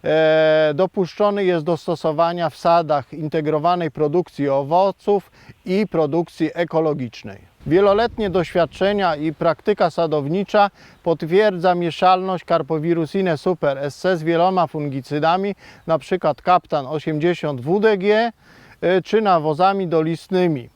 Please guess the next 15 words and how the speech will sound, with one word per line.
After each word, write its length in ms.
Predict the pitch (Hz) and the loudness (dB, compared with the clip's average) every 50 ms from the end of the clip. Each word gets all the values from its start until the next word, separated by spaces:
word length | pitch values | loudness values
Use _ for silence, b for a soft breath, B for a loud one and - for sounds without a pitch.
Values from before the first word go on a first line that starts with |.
| _ _ B B B B B B B B - 151 156 156 156 143 | _ _ B B B B B B B B 0 2 2 2 2 0
w 20 | - | 0
programie 480 | - 165 156 180 208 214 226 226 214 175 | -2 -2 0 2 2 2 2 0 -2 -2
Pronutiva 920 | - 185 196 196 190 190 185 156 - - 175 151 139 160 170 190 214 208 175 | 0 0 0 2 2 0 -2 -2 -2 -2 -2 0 2 2 0 0 -2 -4 -10
stosowany 960 | - - - - 196 175 - 196 185 170 185 196 196 202 196 190 185 175 165 - B B B B B B B B 143 | -18 -10 -4 -2 -2 -2 -2 -2 2 4 4 4 2 2 -2 -2 -2 -2 -4 -6 B B B B B B B B 0
e, 40 | 143 151 156 151 151 147 | 2 2 2 2 2 2
jest, 520 | 156 175 185 190 170 - - - - - | 2 2 2 2 0 -2 -8 -10 -4 -2
e, 180 | 147 139 139 143 | -2 0 0 0
łącznie 580 | 151 175 190 214 208 - - - 175 160 151 | 2 2 2 0 0 -4 -6 -4 -4 -2 -2
z 180 | 135 156 - - | -4 -6 -6 -4
innym 420 | 202 226 254 240 226 214 196 175 | -2 0 0 2 2 0 0 0
biologicznym 800 | 156 185 175 175 175 175 160 185 202 185 - - 185 160 151 151 | 2 2 2 2 2 0 0 -2 -4 -6 -4 -4 -2 -2 -2 -2
insektycydem 1160 | 151 160 170 160 - 190 175 - - - 170 151 139 - - - 190 185 175 170 156 139 131 117 b b b b b b | -4 -4 -4 -2 -2 -2 -4 -2 -2 -4 -4 -4 -4 -6 -2 0 0 2 2 0 -2 -2 -2 -6 b b b b b b
Xentari 680 | - - - 175 175 165 - - 190 196 196 185 175 147 | -10 -2 -2 0 0 0 2 2 4 4 4 2 -2 -4
W 180 | 131 147 143 | -4 -6 -4
G 360 | 135 151 170 190 208 226 240 | 0 0 2 2 2 2 0